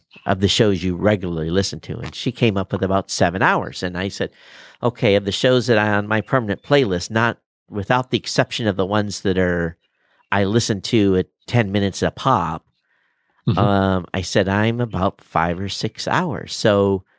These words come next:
Speaker 1: it was kind of interesting. So between the two of us, we were, we,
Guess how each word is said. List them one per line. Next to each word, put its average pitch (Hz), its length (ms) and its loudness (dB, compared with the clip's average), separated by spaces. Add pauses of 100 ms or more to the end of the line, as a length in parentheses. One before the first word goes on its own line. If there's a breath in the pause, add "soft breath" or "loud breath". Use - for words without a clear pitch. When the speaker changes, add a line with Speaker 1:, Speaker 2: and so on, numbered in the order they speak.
(380)
Speaker 1:
it 107 140 -2
was 104 180 -2
kind 104 180 0
of 101 80 0
interesting. 101 460 0
So 101 140 -6
between 95 340 -4
the 87 60 -10
two 202 180 4
of 175 120 4
us, 98 260 0
we 110 200 2
were, 95 560 2 (260)
we, 120 320 0